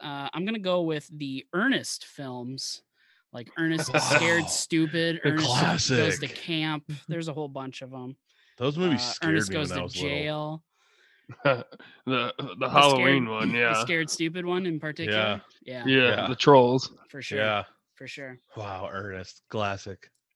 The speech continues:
Speaker 1: That, that's, uh, that's gonna be my deep cut, but I, I really,
Speaker 2: Solid.
Speaker 1: I, I don't know. I mean, I do have some here, but I don't know how well I would enjoy them nowadays. But as a kid, I,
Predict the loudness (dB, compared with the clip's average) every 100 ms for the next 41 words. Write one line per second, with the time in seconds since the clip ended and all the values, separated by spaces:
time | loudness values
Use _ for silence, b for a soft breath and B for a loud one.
0 | -12 -10 -10 -16 -10 -8 -8 -8 -8 -6
1 | -6 -8 -10 -8 -2 0 0 -2 -6 -8
2 | -8 -8 -6 -6 -2 -2 -2 _ -8 -6
3 | -2 0 0 0 -2 -6 -12 b b b
4 | _ -4 -4 0 0 2 2 2 -2 0
5 | 2 0 0 -2 0 -2 0 0 -2 -6
6 | -6 -6 -8 -12 -6 -4 -4 -10 -14 _
7 | _ _ _ _ -10 -6 -6 -6 -2 -2
8 | 0 -2 0 -2 -2 -6 -10 -6 -4 -4
9 | -4 -6 -6 -6 -6 -6 -6 -8 -10 -10
10 | -12 -8 -4 -2 -4 -8 -8 -8 -10 -12